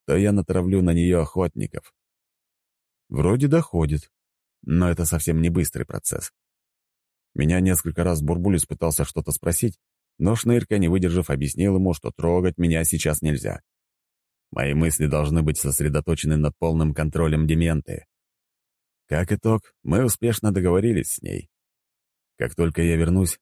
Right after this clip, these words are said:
так сразу отправлю её обратно, где она сможет снова залечь в спячку. А потом, не позже, чем через тысячу лет, выпущу на волю, но не в этом мире,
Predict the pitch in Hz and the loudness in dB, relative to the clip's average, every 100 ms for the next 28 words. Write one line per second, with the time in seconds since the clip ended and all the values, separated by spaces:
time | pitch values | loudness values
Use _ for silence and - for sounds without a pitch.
0 | _ 87 82 95 98 95 92 87 - 87 | _ -4 -2 0 0 2 0 -2 -2 0
1 | 85 87 85 82 78 92 92 - 60 - | 2 2 2 2 0 0 -2 -4 -10 -10
2 | _ 90 87 80 76 - 80 73 - 78 | _ -4 0 0 0 -2 -2 -2 -2 0
3 | 82 71 71 76 73 - - - - 67 | 0 0 0 0 -2 -4 -8 -6 -4 -6
4 | - - - - _ _ _ _ _ _ | -6 -12 -14 -14 _ _ _ _ _ _
5 | _ _ _ _ - 127 80 139 147 143 | _ _ _ _ -8 -4 -2 2 4 4
6 | 117 - 71 80 - 135 135 120 107 80 | 0 -2 0 0 2 0 2 0 0 -2
7 | 73 - 76 78 - 82 73 101 120 143 | -2 0 0 0 -2 -2 -2 0 2 2
8 | 131 107 151 165 90 - 69 73 110 135 | 0 0 0 0 -2 -2 0 0 0 2
9 | 120 101 - _ _ _ _ 85 120 156 | 2 0 -2 _ _ _ _ -2 2 2
10 | 143 151 135 69 69 95 64 - | 2 2 0 -2 0 0 -2 -6